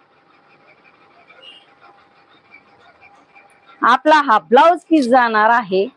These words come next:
ब्लाउज पीस ला बघू शकतात, गळ्याला डिझाईन आहे, मध्ये फ्लावर दिलेला आहे, सुंदर असं, खूप सुंदर अशी साडी आहे. कलर तर कसले जबरदस्त कलर आहेत.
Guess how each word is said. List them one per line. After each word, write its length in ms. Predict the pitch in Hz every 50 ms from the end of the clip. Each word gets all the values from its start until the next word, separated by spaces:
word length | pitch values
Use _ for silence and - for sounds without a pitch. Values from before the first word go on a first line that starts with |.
| _ _ _ _ _ _ -
ब्लाउज 380 | 233 262 285 294 302 330 _
पीस 200 | - 311 311 277 -
ला 100 | 320 269
बघू 300 | 262 247 294 269 277 311
शकतात, 520 | 302 - 311 233 - - - 220 214 233 247 - - - - - - - - - 196
गळ्याला 400 | 233 220 220 220 220 226 240 254
डिझाईन 580 | 247 220 208 247 208 175 208 214 220 240 262 294
आहे, 420 | 311 277 233 185 208 196 196 240
मध्ये 320 | 294 226 220 220 202 262
फ्लावर 480 | 339 - - 339 240 226 226 233 247 254
दिलेला 440 | 247 233 294 285 285 285 277 285 277
आहे, 240 | 277 339 262 233 262
सुंदर 460 | - - 277 247 247 226 226 247 262
असं, 340 | 277 277 - - 247 233 247 - _ _ _ - _ _ _ _
खूप 300 | - 302 320 330 359 392
सुंदर 360 | - 392 302 277 254 262 277
अशी 280 | 302 302 - 339 320 294
साडी 320 | - 320 302 302 277 285
आहे. 360 | 294 302 311 320 294 233 247 262 - _ _ _ _ _ _ _ _ _ _ _ _ _ _ _ _ _ _ _ _ _ _ _ _ _ _ _ _ _ _ - - - _ _ - 330 _ - -
कलर 340 | 285 320 339 339 339 339 339
तर 180 | - 349 330 349 - -
कसले 500 | 349 359 - - - 262 262 254 277 294
जबरदस्त 760 | 302 277 370 359 311 359 349 330 269 262 330 349 - _ - - -
कलर 300 | 381 359 370 339 320 302
आहेत. 380 | 302 294 349 269 240 233 262